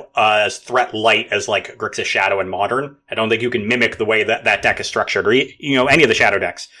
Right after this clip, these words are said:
I think you have to imagine yourself as being much more creature heavy. You really need to be playing either one mana burn spells or one mana creatures that are attacking on turn two,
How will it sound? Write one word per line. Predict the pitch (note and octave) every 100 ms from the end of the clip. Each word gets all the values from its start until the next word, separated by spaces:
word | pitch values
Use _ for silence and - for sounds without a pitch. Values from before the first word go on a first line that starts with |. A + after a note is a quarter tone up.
| - -
I | G#2+
think | C#3 C#3+
you | B2+
have | B2 A2+
to | A#2 A2 - - -
imagine | A2+ A#2 B2 B2+
yourself | B2 B2 A#2+
as | A2
being | - A2+ G2+
much | A#2+ -
more | C3
creature | - A#2 B2+
heavy. | A2+ A2+ A2+ - - _ -
You | A2+
really | G#2+ B2 B2
need | B2 A#2+
to |
be | A#2+
playing | A#2+ A#2 A#2
either | A#2 G#2
one | G2+ A2+
mana | A2 G2
burn | A2+ C#3+
spells | D#3 D3+ C3+
or | A2
one | A2+
mana | A2+ G#2
creatures | A2+ A2 G2 F2 -
that | G#2
are | F#2+
attacking | F#2 A2 A#2+
on | G#2+
turn | - G2+
two, | A#2 G2+ F#2